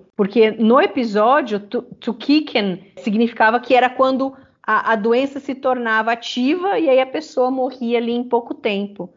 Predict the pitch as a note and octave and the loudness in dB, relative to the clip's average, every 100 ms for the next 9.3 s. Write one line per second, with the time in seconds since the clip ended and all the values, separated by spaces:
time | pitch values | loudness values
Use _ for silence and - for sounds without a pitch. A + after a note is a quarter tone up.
0 | - G#3 A3 A#3 B3 A#3 A3+ A#3+ - B3 | -2 2 2 2 2 2 4 2 0 -2
1 | G#3+ A#3 D4 B3 G#3+ G3+ F#3+ F#3 B3 A#3+ | 0 0 2 2 4 4 2 -2 -6 -4
2 | B3 D#4 - A3 F#3+ G3 _ - G3+ G#3+ | -2 -2 -2 -4 -4 -6 _ -4 0 2
3 | G#3+ G#3+ G#3+ A3 A#3+ A#3 A#3 - B3 B3 | 2 2 2 -2 -4 -2 -2 -2 0 4
4 | A#3 A#3 A3+ G#3+ F#3+ F3 - _ A#3+ C#4+ | 6 6 6 6 4 2 -8 _ 0 2
5 | C4+ C4+ C4 B3 A#3 A3+ A3 G3+ F#3+ F#3+ | 2 0 2 2 4 2 0 -2 0 2
6 | F3 D#3 D3 - _ _ F3 F3+ F3+ F#3+ | 2 0 -6 -18 _ _ -8 -6 0 2
7 | F#3+ F#3 E3+ D3+ - - F#3+ G3 F#3+ A3 | 4 2 0 -2 -6 -6 -2 0 4 4
8 | A#3 A#3 A3 G3+ - A#3+ B3+ G3+ F3+ F3 | 4 2 0 -8 0 2 4 4 4 2
9 | E3+ D3 | 2 -4